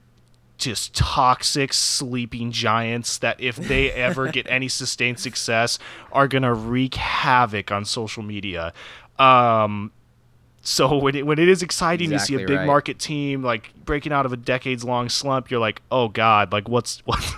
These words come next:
Speaker 1: the drawback to that?" You know?
Speaker 2: <laughs> That's funny.
Speaker 1: Um, <laughs> yeah, and then,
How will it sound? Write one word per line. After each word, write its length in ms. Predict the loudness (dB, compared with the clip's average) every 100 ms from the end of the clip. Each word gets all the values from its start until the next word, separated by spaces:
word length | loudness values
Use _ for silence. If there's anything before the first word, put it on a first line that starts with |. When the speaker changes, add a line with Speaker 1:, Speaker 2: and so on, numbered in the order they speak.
| -10
Speaker 1:
the 60 | -6
drawback 640 | -4 0 2 4 4 2
to 120 | -4
that?" 300 | 0 0 0
You 140 | -4 -4
know? 260 | 0 0 -2 -10 -10 -8
Speaker 2:
<laughs> 40 | -8 -8 -14 -16 -20 _ -20 _ -20 -20 -20 _ _ _ _ _ -20 _ _ _
That's 220 | -12 -12 -4
funny. 140 | 0
Speaker 1:
Um, 360 | 4 2 0 -10 _ _
<laughs> 160 | -8 -6
yeah, 360 | -4 -2 0
and 100 | -2
then, 200 | -2 -6